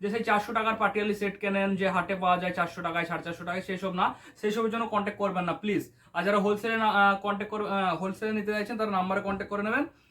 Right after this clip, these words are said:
আর রিটেলের জন্য ইনবক্স আছে, নাম্বার আছে, WhatsApp আছে, Instagram আছে, সব জায়গায় কন্ট্যাক্ট করতে পারেন রিটেলের জন্য। রিটেল all India হোম ডেলিভারি ফ্রি, আর হোলসেলের জন্য ডেলিভারি চার্জ লাগে। এটা বারবার ফোনে এটাই জিজ্ঞেস করা হয় যে ডেলিভারি চার্জ এইসব, এই, এ-, এটাতে খিচিবিচি বেশি। আমি, আহ, মানে, ক্লিয়ার কাট বলে দিলাম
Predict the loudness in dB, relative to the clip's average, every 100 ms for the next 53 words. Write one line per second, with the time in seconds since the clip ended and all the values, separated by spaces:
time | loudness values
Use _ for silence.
0 | -2 0 0 -2 -2 0 -2 -2 -4 -4
1 | -4 -2 -2 0 0 -2 -2 -2 -2 -4
2 | -4 -4 -6 -6 -6 -2 0 -2 -4 -8
3 | -6 -6 -6 -6 -6 -8 -8 -4 -4 -4
4 | -4 -4 -4 -6 -8 _ _ _ _ _
5 | _ _ _ -20 -16 -6 -2 4 4 2
6 | -4 -8 4 6 6 4 6 6 6 4
7 | 4 4 4 4 0 0 0 0 -4 -20
8 | -4 4 4 6 2 0 0 0 0 2
9 | 2 2 2 0 0 2 0 0 -10 -18
10 | _ -2 6 8 8 8 2 0 -4 -2
11 | -2 -2 -2 -2 -4 -2 0 4 2 2
12 | 0 0 0 -2 -2 0 0 0 -2 -2
13 | -4 -4 -4 -2 -4 -4 -4 0 0 0
14 | -2 -4 -8 -6 -6 -4 -2 -2 -4 -8
15 | -20 -10 2 4 6 4 0 0 -2 0
16 | 2 2 4 2 2 0 4 2